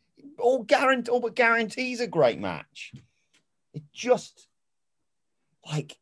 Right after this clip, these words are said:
if this is the lull, if this is the bit where W W E goes, "Let's pump the brakes a little bit," and Vince is as arsed as the casual fans about wrestling in the interim,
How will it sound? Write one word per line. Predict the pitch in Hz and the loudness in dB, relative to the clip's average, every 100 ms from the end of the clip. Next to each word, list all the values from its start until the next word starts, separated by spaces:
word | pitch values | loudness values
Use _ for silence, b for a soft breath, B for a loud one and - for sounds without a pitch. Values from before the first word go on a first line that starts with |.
| - | -8
if | 147 | -4
this | 247 - | -4 -4
is | 202 | -2
the | 196 | 0
lull, | 175 170 135 90 87 | 4 6 8 6 0
if | 143 | -4
this | 151 330 | 0 0
is | 226 | 0
the | 220 | 0
bit | 190 190 - | 4 4 6
where | 151 139 127 123 - | 6 8 8 6 2
W | 135 143 | 0 2
W | 139 127 131 | 0 0 0
E | 127 | 0
goes, | 120 117 113 - | 4 4 4 -2
"Let's | - 131 - - | 0 0 0 -8
pump | - 143 | 0 2
the | 113 | 2
brakes | 104 123 120 - | 2 2 2 -2
a | 87 | -6
little | - 80 | -6 -6
bit," | - 71 - _ _ _ _ - | -6 -6 -8 _ _ _ _ -10
and | 117 | -2
Vince | 110 147 143 - | 2 2 0 -4
is | 139 - - _ _ _ _ _ _ - | -4 -6 -12 _ _ _ _ _ _ 0
as | 131 | 2
arsed | 113 139 135 123 - - | 6 8 6 4 -4 -4
as | 110 - | -6 -6
the | - 110 101 | -2 -2 -2
casual | - 147 131 110 90 | -2 0 0 -2 -6
fans | - 71 73 76 85 | -6 -6 -6 -6 -4
about | 95 95 85 78 | 0 2 2 2
wrestling | 98 87 - 82 | -2 -2 -6 -6
in | 85 | -4
the | 80 | -6
interim, | 82 - 82 | -6 -8 -10